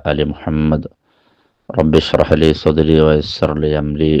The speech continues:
واحلل عقدة من لساني يفقه قولي.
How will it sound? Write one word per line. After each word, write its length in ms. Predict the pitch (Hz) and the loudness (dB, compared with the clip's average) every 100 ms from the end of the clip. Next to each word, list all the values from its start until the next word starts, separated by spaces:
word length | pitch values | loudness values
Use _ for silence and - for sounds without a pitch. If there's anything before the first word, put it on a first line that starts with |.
| - - | -2 0
واحلل 580 | 80 76 - 85 80 - | 2 0 0 0 0 -2
عقدة 420 | 82 - 78 73 | -4 0 0 -2
من 220 | 78 76 76 | -4 -2 -2
لساني 520 | 73 - 82 78 78 | -4 -2 2 2 2
يفقه 560 | 76 - _ - - 80 | 0 -4 _ -8 -6 -8
قولي. 340 | - 78 71 | -4 -4 -4